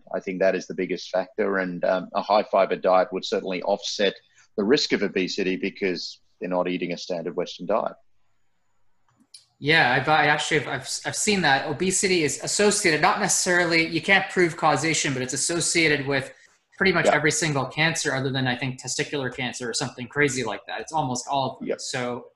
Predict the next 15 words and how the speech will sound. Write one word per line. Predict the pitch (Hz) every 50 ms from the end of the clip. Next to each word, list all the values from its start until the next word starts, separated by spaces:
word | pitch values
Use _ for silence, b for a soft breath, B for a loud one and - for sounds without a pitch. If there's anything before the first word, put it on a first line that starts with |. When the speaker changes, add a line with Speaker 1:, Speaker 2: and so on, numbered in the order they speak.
| _ _ _
Speaker 2:
you | 147 135
know, | 120 110
they | 131 123
say | - - 147
it's | 135 127 117 -
a | 143
Speaker 1:
Yep. | 107 110 117
Speaker 2:
disease | - 135 131 135 120
of | 120 b b b b b b _
chronic | - - 165 147 147 139 -
inflammation. | 135 135 131 - 131 139 160 165 151 - - 165 151 147 151 147 139
Your | 127 127
visceral | 123 147 139 - - - 139 123
fat | - - 147 135 135 -
produces, | - 151 131 - 147 147 139 - - 143 135 131 127 127 -